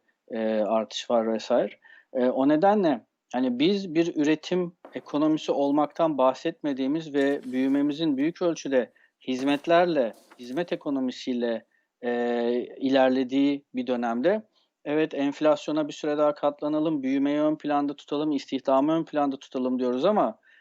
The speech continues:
e, hizmet ekonomisi gibi, servis ekonomisi gibi fiyatlamaların da özellikle, e,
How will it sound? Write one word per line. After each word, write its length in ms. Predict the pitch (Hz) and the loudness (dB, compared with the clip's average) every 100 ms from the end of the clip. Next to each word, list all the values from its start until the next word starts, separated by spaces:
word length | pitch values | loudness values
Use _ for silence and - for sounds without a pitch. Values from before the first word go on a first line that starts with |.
| _ _ 131 | _ _ -6
e, 60 | 120 123 123 120 123 117 | -2 0 2 2 0 0
hizmet 360 | 127 139 180 - _ - _ | -2 0 -2 -4 _ -20 _
ekonomisi 580 | 147 - 147 147 135 147 | -10 -6 -2 -2 -2 -4
gibi, 300 | 131 123 117 | -2 0 -2
servis 400 | - 120 151 165 | 0 0 0 0
ekonomisi 500 | 151 151 147 143 - | -4 -2 -2 -2 -2
gibi 200 | 156 139 | -2 0
fiyatlamaların 840 | 113 131 127 143 139 143 151 170 | 0 0 0 2 0 2 0 0
da 60 | 175 | 2
özellikle, 680 | 156 143 139 131 135 127 110 _ _ _ - | 2 2 0 -2 -2 -2 -2 _ _ _ -8
e, 520 | 123 123 120 120 | -4 -2 -2 -2